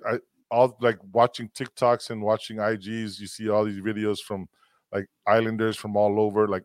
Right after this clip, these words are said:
even Tongans are posting, like, you know, they're cheering for Samoa. Said, "You win, we win. You win, we win." <laughs> You know,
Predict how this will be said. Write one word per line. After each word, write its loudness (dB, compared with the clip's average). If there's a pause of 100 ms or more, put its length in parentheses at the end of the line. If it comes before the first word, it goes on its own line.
(120)
even -6
Tongans -4
are -2
posting, -6
like, -6 (480)
you -4
know, -2
they're 2
cheering 0
for -4
Samoa. 4
Said, -2
"You 2
win, 4
we 2
win. 4
You 4
win, 4
we 4
win." 4
<laughs> -6
You -2
know, 4